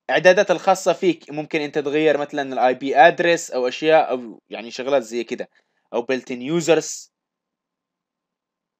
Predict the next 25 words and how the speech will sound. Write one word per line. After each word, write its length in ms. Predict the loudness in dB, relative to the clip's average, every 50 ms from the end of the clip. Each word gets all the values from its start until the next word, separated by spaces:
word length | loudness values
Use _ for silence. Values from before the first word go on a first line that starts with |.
| _ -20
appliance 720 | -12 _ 0 2 2 2 2 0 -4 -6 -10 -12 -14 -16 -18 _ _ _ _ _ _ _ _ _
أنت 160 | -14 -8 -6
ممكن 280 | -6 -6 -6 -8 -10 -10 -8
من 100 | -8 -10
هنا 180 | -8 -4 -2 -2
على 140 | 0 -2 -2
سبيل 200 | -6 -10 -10 -10
المثال 240 | -10 -8 -8 -8
بتلعب 360 | -8 -8 -8 -2 -2 -2 0 0
بإعدادات 560 | -4 -2 -2 -2 -2 0 -2 -2 -4 _ _ _ _ _ _ _ _ _ _ _ _ _ _ _ -16
ال 40 | -10
آي 180 | -8 -6 -6 -6
بي 360 | -6 -6 -6 -6 -6 -10 -14 _ _ _ _ _ _ _ _ _ _ _ _ -16
interface، 840 | -14 -14 -14 -10 -8 -6 -4 -2 -2 -4 -4 -6 -8 -16 -20 _ _ _ _ _ _ _ _ _ _ _ _ -8
هل 120 | -6 -4
هو 140 | -4 -4 -6
دي 160 | -6 -6 -8
اتش 80 | -10 -10
سي 220 | -14 -12 -12 -12
بي 300 | -10 -8 -6 -4 -2 -2
أو 140 | -2 -2 -4
هل 100 | -6 -8
هو 260 | -6 -4 -2 0 0
آي 80 | 0 -2
بي، 420 | -4 -6 -6 -6 -6 -6 -10 -14